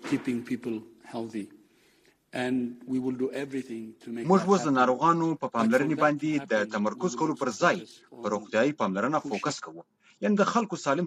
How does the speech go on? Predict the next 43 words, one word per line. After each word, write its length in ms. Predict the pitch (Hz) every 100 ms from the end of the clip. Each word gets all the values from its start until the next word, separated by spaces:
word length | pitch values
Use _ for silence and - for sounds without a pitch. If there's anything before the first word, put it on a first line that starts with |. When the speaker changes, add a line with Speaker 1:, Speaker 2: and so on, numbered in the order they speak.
| 156
Speaker 2:
ساتلو 240 | 135 147
ته 100 | 143 135
توجه 300 | 95 90 101 -
کوو. 160 | 82 82 _ _ _ -
او 60 | 107 101
هر 100 | 151 151
څومره 200 | 151 143 -
چې 60 | 110
امکان 240 | 92 139 170
ولري، 280 | 170 170 131 _ _ -
موږ 100 | 156 151
به 60 | 156 120
دغه 120 | 98 92
مقصد 300 | 92 151 151 -
ته 100 | 147 143 113
د 20 | 101
رسېدو 260 | 107 117 190
په 40 | -
خاطر 240 | 101 139 107 - _ _ -
زیار 360 | 120 127 123 -
وباسو. 380 | 76 85 - 101 - _ _ 170
موږ 100 | 190
به 80 | 185
په 60 | 156 127
نړیواله 320 | 139 170 165
کچه 220 | 170 156 165 117
د 40 | 107
ټولو 160 | 233 214
خلکو 180 | 170 151 151
لپاره 260 | 165 156 135 _ _ _
د 40 | 101 175
داسې 220 | 190 196 147
روغتیايي 340 | 135 135 135 127
بیمې 220 | 117 120 123
په 40 | 120
خاطر 240 | 104 107 117 -
کار 140 | 156 180 170
کوو 180 | 180 165 _ _
چې 80 | -
د 60 | 123 117
لومړۍ 260 | 120 170 151
روغتیايي 380 | 123 - 120 131 113
پاملرنې 440 | 98 113 147